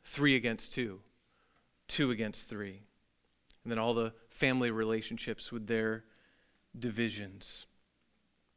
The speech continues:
It's not just for the end, it's from now on, because Jesus has come. That was the decisive moment. And from that point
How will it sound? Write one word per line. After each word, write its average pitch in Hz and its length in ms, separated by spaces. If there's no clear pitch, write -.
It's - 120
not 156 200
just 156 240
for 156 120
the 135 220
end, 135 320
it's 131 240
from 139 560
now 123 380
on, 113 380
because 113 320
Jesus 156 440
has 123 220
come. 107 420
That 143 320
was 165 300
the 165 100
decisive 160 880
moment. 139 920
And 147 180
from 180 540
that 160 340
point 196 560